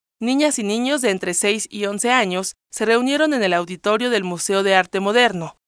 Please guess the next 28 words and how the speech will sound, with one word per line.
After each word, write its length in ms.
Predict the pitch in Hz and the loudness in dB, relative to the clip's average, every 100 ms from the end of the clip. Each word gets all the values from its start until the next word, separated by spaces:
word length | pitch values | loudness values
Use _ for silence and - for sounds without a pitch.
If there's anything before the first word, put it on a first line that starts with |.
| _ - | _ -4
para 220 | 190 185 | 0 2
recibir 400 | 175 - 190 202 | 0 -4 -2 -2
el 100 | 202 | -2
primer 320 | 175 185 196 | -2 -2 -2
pago 420 | - 226 190 233 247 | 2 2 2 -4 -2
de 160 | 185 | 0
doce, 420 | 196 247 - 156 - _ _ | 2 2 0 -4 -14 _ _
que 80 | - | -6
obtendrán 480 | 180 190 185 208 233 | -2 -2 0 0 0
durante 340 | 220 190 - | 0 -2 -2
un 140 | 214 262 | -2 0
año 320 | 240 180 185 - _ | 0 -2 -6 -12 _
con 140 | 214 220 | -2 0
el 100 | 220 | 0
compromiso 480 | 226 226 247 277 | 0 0 -2 -2
de 80 | 302 | 0
estudiar 460 | 202 190 180 185 185 | 0 0 2 2 2
danza, 480 | 226 180 185 202 - | 0 0 -4 -8 -10
poner 240 | - 190 196 | -6 -2 -2
el 100 | 202 | -2
corazón 460 | 180 165 - 190 | -4 -2 -2 -2
en 80 | 185 | -2
cada 200 | 185 196 | 0 0
clase 440 | 196 262 214 175 175 _ _ | 0 -2 -2 -4 -6 _ _
y 120 | - 196 | -12 -2
transformar 580 | 175 175 185 185 185 | -2 -2 -4 0 0
su 140 | 180 196 | 0 -4
vida. 400 | 196 151 147 | -6 -6 -12